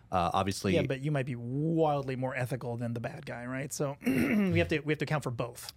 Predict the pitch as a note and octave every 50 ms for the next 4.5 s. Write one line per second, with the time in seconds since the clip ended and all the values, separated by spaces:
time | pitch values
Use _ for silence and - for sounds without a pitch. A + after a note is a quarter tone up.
0 | - - C3 C3 B2+ B2 C3 C3 - B2 A2 - C#3 C3 - B2 G#2+ - F3 B2+
1 | F#2+ F#2 F#2 F#2+ F#2+ F#2+ F#2+ G2 G2 G2 F#2+ F2+ G2 F#2+ F#2+ - - - - _
2 | _ - - - _ - - A2 G2+ - A2+ A#2 C3 A2 A2+ G2+ G2 - - G2+
3 | A2+ B2 F#2 F#2 F2 F2 F2 F2 F2 F2 F#2 F#2 - - G2 F2+ - - - -
4 | F#2+ G2 G2 - - - - - - -